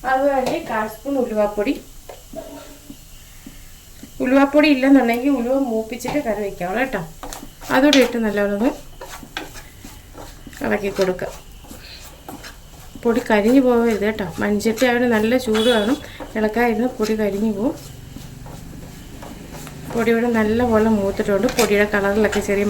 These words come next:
മാറ്റം വന്നിട്ടുണ്ട്. ഇനി നമ്മൾ പുളി ഒഴിച്ചു കൊടുക്കാം. ഞാനിവിടെ വാളംപുളിയാണ് എടുത്തിട്ടുള്ളത്. ഒരു നാരങ്ങ വലുപ്പത്തിലുള്ള വാളംപുളി എടുത്ത് വെള്ളത്തിൽ ഇട്ടിട്ടുണ്ടായിരുന്നു, അതിൻ്റെ നീരാണിത്. ഞാൻ ചൂര പോലെയുള്ള വലിയ മീൻ മാത്രമേ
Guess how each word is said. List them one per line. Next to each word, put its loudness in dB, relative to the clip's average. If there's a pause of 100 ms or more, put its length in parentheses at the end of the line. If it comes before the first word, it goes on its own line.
മാറ്റം -2
വന്നിട്ടുണ്ട്. 0 (500)
ഇനി 4
നമ്മൾ 6 (560)
പുളി 6
ഒഴിച്ചു 4
കൊടുക്കാം. -2 (120)
ഞാനിവിടെ 6 (800)
വാളംപുളിയാണ് 6
എടുത്തിട്ടുള്ളത്. 0 (140)
ഒരു 4 (220)
നാരങ്ങ 4
വലുപ്പത്തിലുള്ള -2
വാളംപുളി 0
എടുത്ത് -4
വെള്ളത്തിൽ 2
ഇട്ടിട്ടുണ്ടായിരുന്നു, 4
അതിൻ്റെ 4
നീരാണിത്. 2 (640)
ഞാൻ 8 (120)
ചൂര 6 (100)
പോലെയുള്ള 6
വലിയ 2
മീൻ 4 (120)
മാത്രമേ 0